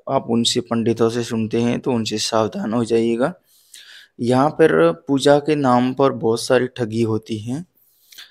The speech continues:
आपको मैं बताने से पहले एक निवेदन करूँगा कि आप वीडियो को लाइक, शेयर और चैनल को सब्सक्राइब ज़रूर करें। दोस्तों, जब भी पुष्कर आए तो आप यहाँ पर घूमने के लिए बहुत सी जगह हैं, घूम सकते हैं आराम से।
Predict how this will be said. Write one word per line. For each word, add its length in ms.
आपको 680
मैं 160
बताने 360
से 120
पहले 360
एक 100
निवेदन 460
करूँगा 480
कि 200
आप 320
वीडियो 220
को 160
लाइक, 340
शेयर 300
और 200
चैनल 380
को 200
सब्सक्राइब 600
ज़रूर 420
करें। 260
दोस्तों, 280
जब 240
भी 100
पुष्कर 440
आए 220
तो 160
आप 240
यहाँ 180
पर 160
घूमने 340
के 120
लिए 120
बहुत 240
सी 160
जगह 280
हैं, 200
घूम 180
सकते 380
हैं 140
आराम 420
से। 280